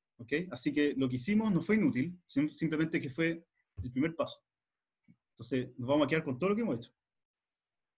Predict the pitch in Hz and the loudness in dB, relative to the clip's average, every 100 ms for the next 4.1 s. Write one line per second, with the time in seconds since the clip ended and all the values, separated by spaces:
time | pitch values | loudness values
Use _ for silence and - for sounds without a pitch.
0 | _ _ _ _ _ _ _ _ _ 131 | _ _ _ _ _ _ _ _ _ 0
1 | 160 180 180 180 170 160 156 151 147 139 | 4 4 2 0 0 2 0 0 -2 -4
2 | 127 - _ _ _ _ _ _ 143 139 | -10 -18 _ _ _ _ _ _ -4 -2
3 | 147 143 139 107 - _ _ 131 - 151 | 0 2 4 2 -6 _ _ -6 0 -2